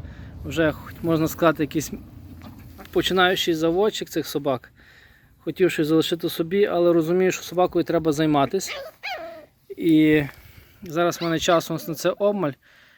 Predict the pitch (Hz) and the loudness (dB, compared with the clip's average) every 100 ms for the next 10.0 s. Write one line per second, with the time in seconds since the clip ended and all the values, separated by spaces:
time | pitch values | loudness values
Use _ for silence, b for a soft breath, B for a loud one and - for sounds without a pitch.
0 | b b - - 156 180 165 208 208 170 | b b -12 -6 -2 -2 -2 -2 -2 -4
1 | 160 156 - - 160 160 - 160 156 - | -2 -2 -2 0 2 2 0 0 -2 -8
2 | 147 135 120 - 139 143 - 143 156 147 | -4 -2 -2 -6 -6 -6 -6 -6 -4 -2
3 | 139 139 127 139 - - _ b b b | -2 -2 -4 -6 -8 -18 _ b b b
4 | b b b - 139 143 131 143 135 139 | b b b -16 -4 -2 0 0 2 2
5 | 135 127 - 147 160 139 B B 135 151 | 2 0 -2 -2 0 -2 B B -2 0
6 | 156 - 147 151 147 139 147 135 143 180 | 2 0 -4 -4 -2 -2 -2 -2 -2 -2
7 | - 139 147 147 - 147 180 175 147 143 | -4 -8 -4 -4 -4 0 2 4 2 0
8 | 139 139 156 175 160 156 160 147 147 - | -2 -2 -2 -2 0 0 -2 -4 -6 -2
9 | 151 147 139 156 139 165 202 202 - | 0 0 2 0 -2 -2 -2 -4 -6